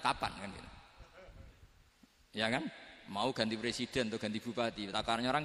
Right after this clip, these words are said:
kan, "Kapan?" Kayak Mas Akom jadi wali ndak? Pertanyaannya kan, "Kapan?"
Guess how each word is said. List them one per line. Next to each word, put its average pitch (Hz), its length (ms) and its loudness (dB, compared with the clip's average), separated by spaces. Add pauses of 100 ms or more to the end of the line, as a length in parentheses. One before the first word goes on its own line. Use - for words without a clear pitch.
kan, - 20 -2 (460)
"Kapan?" - 260 -10 (640)
Kayak 95 160 -6
Mas 104 160 -2
Akom 113 240 2
jadi 110 240 -2
wali 120 240 4
ndak? 113 220 0
Pertanyaannya 123 400 2
kan, 151 140 2 (280)
"Kapan?" 120 320 10